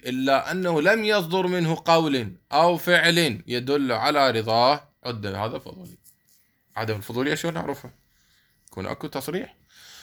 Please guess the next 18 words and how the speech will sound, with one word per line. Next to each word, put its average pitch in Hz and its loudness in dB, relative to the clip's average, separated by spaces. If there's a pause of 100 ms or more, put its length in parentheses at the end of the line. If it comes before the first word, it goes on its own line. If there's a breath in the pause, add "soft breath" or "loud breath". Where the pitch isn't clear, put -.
(140 loud breath)
فله 160 4
ألا 131 4
يجيزه 175 -2
ويرده. 113 -4
نعم، 160 4
أكو 127 -12
خصوصية 131 -6
عندنا 120 -4
للبنت 107 -8
الباكر 113 -10 (320 loud breath)
في 110 -8
خصوص 120 -6
البكر 117 -2 (120)
إذا 107 2
ظهر 117 0
من 104 -6
حالها 117 0
الرضا 143 2